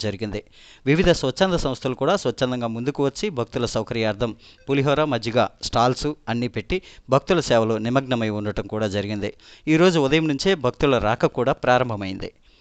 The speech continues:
అయితే జీవీఎంసీ వారి దగ్గర నుంచి వస్తున్నటువంటి సేవలు కిలోమీటర్ల మేర త్రాగునీరు, నిరంతరంగా విద్యుత్ సరఫరా, మరుగుదొడ్ల నిర్వహణ చేస్తున్నట్లు తెలియజేశారు. అలాగే భక్తుల సౌకర్యార్థం ముప్పై రెండు మెడికల్ క్యాంపులు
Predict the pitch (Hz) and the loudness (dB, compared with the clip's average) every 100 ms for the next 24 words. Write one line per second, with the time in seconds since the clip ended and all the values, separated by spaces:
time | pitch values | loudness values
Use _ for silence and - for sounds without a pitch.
0 | _ - 139 156 120 110 127 180 196 180 | _ -2 2 4 2 0 -2 2 2 2
1 | 156 135 123 120 113 127 117 120 113 - | 2 4 4 2 0 -2 -4 -4 -4 -4
2 | 117 104 110 104 - 117 117 104 - _ | -6 -4 -6 -6 -2 0 0 -2 -6 _
3 | _ _ - 165 185 165 143 127 120 110 | _ _ 0 2 2 2 0 0 0 2
4 | 139 - 120 127 127 120 156 - 113 127 | 0 2 4 2 0 -2 -4 -8 -4 0
5 | 151 147 131 127 113 110 143 - 117 107 | 0 0 2 2 2 0 -4 -2 -4 -2
6 | 123 147 - - - 131 160 175 143 123 | -4 -6 -12 -18 0 2 2 2 2 0
7 | 113 113 107 113 107 113 - 113 110 180 | -2 -2 -2 -4 -6 -8 -6 -6 -6 -4
8 | 202 127 110 101 98 101 - - - - | -2 0 0 -2 -6 -10 -12 -16 -20 -4
9 | 135 156 180 139 131 165 139 120 117 123 | 2 4 4 2 0 0 0 -2 -2 0
10 | 117 110 165 - _ _ 131 - 190 165 | 0 0 -4 -8 _ _ -2 4 6 6
11 | 135 120 117 131 156 131 117 120 | 4 0 0 2 2 2 -2 -2